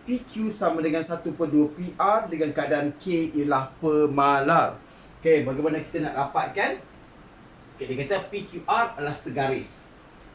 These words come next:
Panjang P Q dalam vektor adalah A dan Q R adalah K tolak dua A. Dia kata P Q sama dengan satu per dua P R. Kita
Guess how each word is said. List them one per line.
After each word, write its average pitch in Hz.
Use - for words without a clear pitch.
Panjang 196
P 170
Q 226
dalam 139
vektor 143
adalah 123
A 165
dan 131
Q 151
R 151
adalah 127
K 170
tolak 139
dua 131
A. 196
Dia -
kata 139
P 247
Q 190
sama 147
dengan 147
satu 143
per 143
dua 143
P 151
R. -
Kita 135